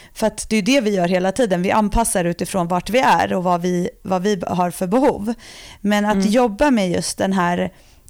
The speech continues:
Speaker 1: eh, där man jobbar med att blanda det här som du pratade om med max och hastighet. Eh, att blanda det med att jobba med mycket bodybuilding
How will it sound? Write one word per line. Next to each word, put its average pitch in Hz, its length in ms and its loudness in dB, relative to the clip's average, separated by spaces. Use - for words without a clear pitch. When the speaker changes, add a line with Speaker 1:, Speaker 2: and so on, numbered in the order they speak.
Speaker 1:
eh, - 300 -2
där 196 180 2
man 208 160 0
jobbar 233 360 2
med 180 220 2
att 185 160 -4
blanda 233 420 2
det 247 80 2
här 175 100 2
som 185 180 -4
du 165 100 -2
pratade 185 500 -2
om 175 240 -2
med 185 180 0
max 180 420 0
och 180 100 0
hastighet. 175 960 -2
Eh, 101 260 -2
att 214 160 -4
blanda 262 480 2
det 190 140 2
med 175 140 2
att 175 100 -6
jobba 202 320 2
med 208 180 2
mycket 175 340 -2
bodybuilding 185 720 -2